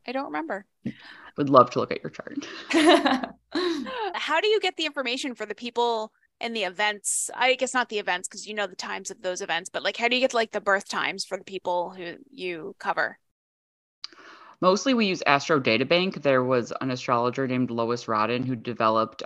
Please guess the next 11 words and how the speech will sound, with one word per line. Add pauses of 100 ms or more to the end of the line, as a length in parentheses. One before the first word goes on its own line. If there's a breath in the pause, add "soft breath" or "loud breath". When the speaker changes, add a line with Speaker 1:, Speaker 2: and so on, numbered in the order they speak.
Speaker 2:
a
rating
system
for (520)
how
to (240)
tell,
like,
or,
like,
what